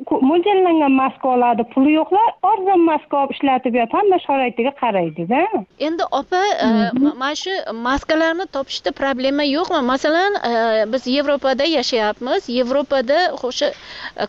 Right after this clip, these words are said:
Speaker 2: koronavirusga mo'ljallangan emas, hatto oddiy maskalarni ham aptekadan topish amri mahol bo'lib qoldi, chunki hammasini odamlar oldindan o'sha koronavirus vahimasi chiqqandan sotib olishgan.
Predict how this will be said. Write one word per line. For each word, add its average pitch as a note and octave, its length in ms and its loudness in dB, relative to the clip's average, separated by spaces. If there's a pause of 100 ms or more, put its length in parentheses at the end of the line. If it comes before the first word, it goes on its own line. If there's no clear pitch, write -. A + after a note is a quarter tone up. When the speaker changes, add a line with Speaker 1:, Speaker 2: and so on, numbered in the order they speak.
Speaker 2:
koronavirusga C4 680 -2
mo'ljallangan C#4 680 0
emas, F4 220 -4
hatto D#4+ 260 -2 (140)
oddiy C4+ 340 0 (100)
maskalarni C#4+ 580 -2
ham G4 120 0 (120)
aptekadan D4+ 460 -2
topish D4 420 -4 (240)
amri C4+ 240 -2
mahol D4 380 0
bo'lib A#3 180 -2
qoldi, A#3+ 280 0 (120)
chunki C#4+ 260 -2 (340)
hammasini C#4+ 440 -2
odamlar C4+ 480 0
oldindan B3 400 -2
o'sha B3+ 200 -6
koronavirus A#3+ 680 0 (420)
vahimasi B3+ 540 -2
chiqqandan C#4 400 -2
sotib E4+ 320 -2
olishgan. G#3 500 -2